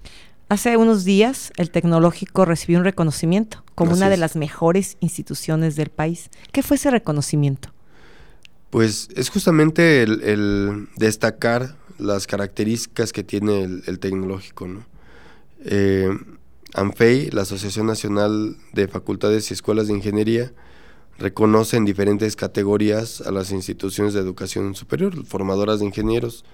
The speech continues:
Speaker 2: asociadas a él, que bueno, ahora tengo el honor de, de presidir.
Speaker 1: Sí.
Speaker 2: Y,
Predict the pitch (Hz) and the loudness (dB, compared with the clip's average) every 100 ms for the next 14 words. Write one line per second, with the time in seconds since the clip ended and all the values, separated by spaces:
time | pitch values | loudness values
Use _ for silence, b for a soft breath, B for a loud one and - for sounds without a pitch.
0 | b - 92 92 104 101 98 - 101 113 | b -10 -8 -6 -4 -2 -2 -6 -6 -8
1 | - B B B B B - 92 104 113 | -10 B B B B B -6 0 2 4
2 | 95 101 104 101 104 107 107 98 98 101 | 4 4 2 2 2 4 4 4 2 2
3 | 107 98 90 87 - 98 92 95 92 110 | 2 2 -2 -8 -6 -4 -2 -2 -2 -2
4 | 120 160 165 - B 180 B B B B | 0 0 -4 -18 B -14 B B B B
5 | B B - 113 104 101 101 101 101 | B B -8 -2 0 2 2 0 0